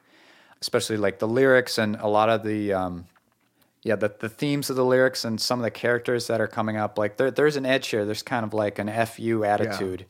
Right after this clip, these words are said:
Speaker 1: hidden in this, but it's, it's, like, hidden, like, that they speak in code with
Speaker 2: Yeah.
Speaker 1: all these songs. So, like, I can co-, that, that, uh, combination of, like, kind of this F U mentality and this, these kind of seedy characters and this, th-,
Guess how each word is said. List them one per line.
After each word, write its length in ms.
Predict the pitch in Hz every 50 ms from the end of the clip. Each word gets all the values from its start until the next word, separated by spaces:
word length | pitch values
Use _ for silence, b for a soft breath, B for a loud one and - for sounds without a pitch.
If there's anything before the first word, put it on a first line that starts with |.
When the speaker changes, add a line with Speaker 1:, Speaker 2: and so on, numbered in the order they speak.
| _ _ _
Speaker 1:
hidden 500 | - - 165 156 143 127 113 107 95 -
in 160 | - 127 127 127
this, 200 | 113 101 - -
but 200 | - 110 104 104
it's, 220 | 101 - - -
it's, 200 | 120 104 - -
like, 160 | 113 98 -
hidden, 400 | - - 131 120 110 92 90 95 - b b b b b b b b b b
like, 180 | - 95 101 -
that 140 | - 107 -
they 100 | - 107
speak 280 | 107 - - - 120 -
in 100 | 101 95
code 460 | - - 120 117 110 104 95 92 92 -
with 100 | - 110
Speaker 2:
Yeah. 160 | 110 104 104 - _ _ -
Speaker 1:
all 160 | - 101 92
these 180 | 92 95 92
songs. 460 | - - 95 90 90 92 98 - - - _ _ _ _ _ _ _ _
So, 120 | - - 127
like, 140 | 117 110 123
I 100 | 127 -
can 140 | - 139
co-, 240 | 123 147 135 147 160
that, 340 | 135 - 139 131 127 127 -
that, 380 | - 131 127 123 123 - - -
uh, 320 | 120 113 107 104 101 98
combination 920 | 98 - - 147 139 139 135 135 127 123 123 117 - - 131 117 110 107 110 b b b b b -
of, 140 | 110 107 110
like, 180 | 110 107 104
kind 160 | - 123 117 113
of 80 | 110
this 180 | 110 117 - - -
F 240 | - 113 113 - -
U 340 | 117 113 113 113 113 113 110
mentality 840 | - - 110 107 107 - - 117 113 113 110 107 110 110 107 107 104
and 160 | 98 98 98
this, 320 | 98 95 - - - - - b b b b b b b -
these 140 | 110 101
kind 160 | - - 107 101
of 60 | 95
seedy 360 | - - - 120 117 113 110
characters 680 | 107 - - 113 110 107 107 - 107 104 104 98 - -
and 80 | 101 98
this, 120 | 98 98 -
th-, 200 | _ - -